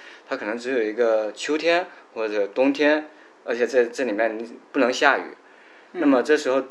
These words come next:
Speaker 1: 在杭-，在杭州的宝石山就有一点很，很好的一个地方，就我们可以用晚上的时间，就是，呃，可能周二、周三，就晚上的时间，我们带个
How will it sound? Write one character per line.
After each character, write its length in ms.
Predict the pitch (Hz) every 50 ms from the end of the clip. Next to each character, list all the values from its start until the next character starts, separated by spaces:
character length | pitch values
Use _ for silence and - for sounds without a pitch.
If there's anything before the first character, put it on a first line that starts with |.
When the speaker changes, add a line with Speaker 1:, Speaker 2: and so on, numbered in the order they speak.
| - -
Speaker 1:
在 240 | _ - 165 147 135
杭-， 320 | 120 - 101 107 123 139 139
在 140 | - 156
杭 260 | 143 143 - 113 113 127
州 80 | 143
的 80 | 151 147
宝 160 | - 101 95
石 80 | 98 107
山 140 | 120 123
就 80 | 123 135
有 80 | 120 117
一 20 |
点 380 | 117 113 104 101 98 92 - -
很， 120 | - 101 92 - -
很 140 | - 135 156
好 160 | 165 123 101
的 60 | 104
一 20 |
个 80 | 104 110
地 100 | 120 117
方， 240 | 104 110 107 110 - - - - - -
就 140 | - 139
我 80 | 120 107
们 180 | 98 104 127 135
可 160 | 123 120 120
以 40 | 123
用 140 | 135 131
晚 140 | 107 87 82
上 180 | - - 147 143
的 80 | 120
时 140 | 104 - 98
间， 320 | 82 92 95 90 90 92 - - - - -
就 100 | - -
是， 460 | 110 98 113 107 107 104 104 101 98 - - - - - - _
呃， 640 | - 104 98 98 95 95 98 98 98 95 92 92 82 - - - - - - - -
可 120 | - - 107
能 260 | 107 110 117 120 120
周 240 | 131 139 143 143 143
二、 60 | 131
周 160 | 139 135 139
三， 340 | 139 151 156 165 170 185 - - - - - _ _
就 160 | _ 120 117
晚 180 | 113 110 104 101
上 160 | 98 139 143
的 60 | 131
时 160 | 113 - 107 98
间， 260 | 107 110 107 110 113
我 80 | 110
们 220 | 101 92 95 104 104
带 180 | - 117 113
个 260 | 110 110 107 107 104